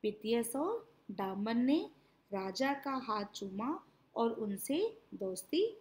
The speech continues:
कर ली। इन दोनों की दोस्ती से राजा की शक्ति और भी बढ़ गई। मित्रता, दोस्ती का अर्थ है मित्रता और शक्ति का अर्थ है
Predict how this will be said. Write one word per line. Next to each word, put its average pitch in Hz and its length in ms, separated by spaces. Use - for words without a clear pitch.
कर 277 180
ली। 185 280
इन 311 320
दोनों 233 440
की 320 260
दोस्ती 208 520
से 208 360
राजा 190 460
की 294 280
शक्ति 208 680
और 208 260
भी 330 360
बढ़ 196 260
गई। 170 300
मित्रता, 240 800
दोस्ती 196 500
का 285 180
अर्थ 220 380
है 330 240
मित्रता 262 720
और 196 120
शक्ति 240 480
का 247 200
अर्थ 214 300
है 320 120